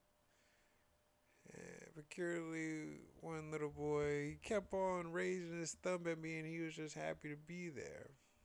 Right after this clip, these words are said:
And it really made me smile when I see those young children, especially those ones that look like me,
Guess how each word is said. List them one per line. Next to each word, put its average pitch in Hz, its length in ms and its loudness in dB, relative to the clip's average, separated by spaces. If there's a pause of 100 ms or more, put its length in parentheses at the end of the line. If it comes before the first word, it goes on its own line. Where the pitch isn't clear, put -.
(1500)
And 135 840 0 (3000)
it 156 100 0
really 160 340 4
made 156 280 -2
me 156 140 -4
smile 143 880 -2 (140)
when 143 380 -2 (880)
I 143 60 -16
see 160 280 -6
those 147 300 0
young 143 320 -6
children, 147 580 -2
especially 143 600 -6
those 131 400 -6
ones 135 460 -8
that 65 160 -2
look 69 240 -4
like 135 340 -2
me, 147 380 -8